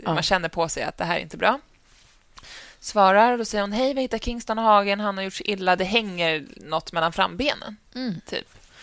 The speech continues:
Speaker 2: Hon bara, "Ska jag ringa ut distriktsveterinären eller vill du att vi kör in honom?"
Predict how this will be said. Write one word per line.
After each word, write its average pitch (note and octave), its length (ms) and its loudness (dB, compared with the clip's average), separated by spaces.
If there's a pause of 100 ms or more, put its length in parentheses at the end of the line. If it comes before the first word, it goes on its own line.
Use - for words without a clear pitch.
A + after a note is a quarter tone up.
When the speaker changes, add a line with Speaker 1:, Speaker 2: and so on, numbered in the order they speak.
(400)
Speaker 2:
Hon G3+ 160 -6
bara, F3+ 100 6
"Ska G#3 160 2
jag G#3+ 80 6
ringa G#3 220 2
ut F#3+ 100 0
distriktsveterinären A#3+ 800 -2
eller A3+ 220 0
vill G3 140 -2
du G3 60 0
att G3 140 -2
vi G3 120 -6
kör A3 160 0
in A#3 240 -2
honom?" F3 380 -10